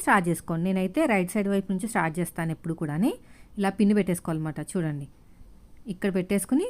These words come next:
కుట్టుకుంటూ వెళ్ళిపోవాలి. Already కుట్టాం కదా, ఆ స్టిచ్ మీద పడేటట్టు చూసుకోండి ఇలా నీట్‌గా. ఓకేనా? ఈ, ఈ కార్నర్ రాగానే సూదిని కిందకి దింపి మన వైపుకి ఒక స్టిచ్ మళ్ళీ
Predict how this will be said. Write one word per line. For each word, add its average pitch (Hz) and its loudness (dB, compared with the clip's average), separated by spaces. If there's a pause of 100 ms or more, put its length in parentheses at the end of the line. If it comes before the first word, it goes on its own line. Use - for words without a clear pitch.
(160)
కుట్టుకుంటూ 214 2
వెళ్ళిపోవాలి. 156 0 (680)
Already 220 6
కుట్టాం 240 4 (120)
కదా, 247 4 (140)
ఆ 233 6
స్టిచ్ 220 0
మీద 220 4 (120)
పడేటట్టు 208 2
చూసుకోండి 180 2 (500)
ఇలా 175 0
నీట్‌గా. 175 2 (840)
ఓకేనా? 240 0 (100)
ఈ, - 4 (320)
ఈ - -4 (120)
కార్నర్ 226 6
రాగానే 208 6
సూదిని 226 2
కిందకి 208 2
దింపి 214 4 (240)
మన 202 6 (120)
వైపుకి 208 2
ఒక 208 0
స్టిచ్ - -2 (680)
మళ్ళీ 247 6